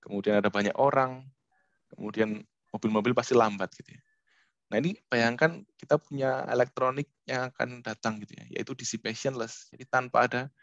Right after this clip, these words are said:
disipasi, tanpa ada apa, apa, energi yang hilang oleh karena panas. Mungkin nggak ini bisa terlaksana gitu ya. Dan itu, itu bisa terlaksana, at least secara teori sekarang bisa gitu ya. Nah, ketika kita mempelajari hal-hal baru di dunia, eh,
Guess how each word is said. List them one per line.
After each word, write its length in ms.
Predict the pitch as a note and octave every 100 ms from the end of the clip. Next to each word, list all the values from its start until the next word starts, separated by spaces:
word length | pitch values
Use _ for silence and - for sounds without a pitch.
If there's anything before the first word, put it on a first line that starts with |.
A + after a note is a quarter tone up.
| _ _ _ _
disipasi, 720 | G#2+ A2+ - A#2 - - - -
tanpa 480 | - A2 A2 - G#2+
ada 320 | G#2+ A2+ A2+ B2+ - _ _ _ _ _ _ _ -
apa, 80 | A2+ -
apa, 180 | - A3 - _ _ -
energi 320 | B2 A#2+ B2
yang 40 | A#2+
hilang 280 | B2 B2+
oleh 80 | B2
karena 200 | A2+ A2
panas. 440 | G#2 G#2 G2+ - - _ -
Mungkin 240 | C3+ F#3+
nggak 120 | F#3+ G2+
ini 80 | G#2
bisa 160 | -
terlaksana 560 | G2 G2 - - G2 G2+ -
gitu 160 | -
ya. 40 | - _ _ _ - - _ -
Dan 320 | G2 G2 - - _ _ -
itu, 240 | F3 F3+ - -
itu 100 | F3
bisa 160 | E3 B2+
terlaksana, 480 | - C3+ - D3+ - -
at 160 | C3 -
least 240 | E3+ -
secara 160 | C3+ B2+
teori 320 | B2+ B2+ D3
sekarang 240 | - C3+ D3+
bisa 320 | A#2 - G2+
gitu 280 | F#2 - -
ya. 40 | -
Nah, 160 | A#2
ketika 320 | - A#2 A#2 A2+
kita 160 | C3+
mempelajari 560 | C3+ B2+ A#2 G#2+ A2 C#3 - - - _ -
hal-hal 240 | G#2+ G#2
baru 240 | A2 B2
di 120 | B2 -
dunia, 320 | G#2 G2 G2+
eh, 560 | G#2+ C3 - G#2 G#2